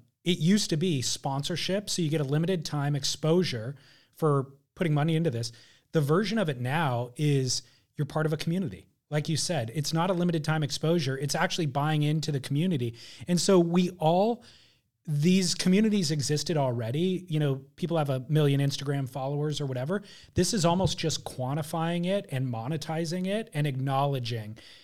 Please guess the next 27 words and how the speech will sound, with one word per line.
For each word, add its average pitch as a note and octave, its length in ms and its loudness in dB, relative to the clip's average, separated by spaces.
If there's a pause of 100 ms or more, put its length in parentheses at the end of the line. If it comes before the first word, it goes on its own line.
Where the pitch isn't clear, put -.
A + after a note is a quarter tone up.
So F#3 160 2
it's F3 160 2
not F3 240 0
just D3+ 480 0 (280)
this D#3+ 140 0
person D#3+ 400 -2
has B2+ 240 0
social D3 520 0
clout. A2+ 500 -8 (220)
It's D#3 220 -4
that D3+ 140 -2
there's D3+ 220 -2
a C#3+ 60 -2
dollar D3 400 2
amount C3+ 260 0
that C3+ 140 -4
attaches B2+ 640 -4
to D#3+ 120 -6
that C3 140 -4
social E3+ 440 -2
clout A2+ 400 -12 (320)
that D3+ 100 -4
we D#3 140 4
can D#3 160 2
all C#3+ 280 4 (300)
not E3 340 4
only, E3 580 2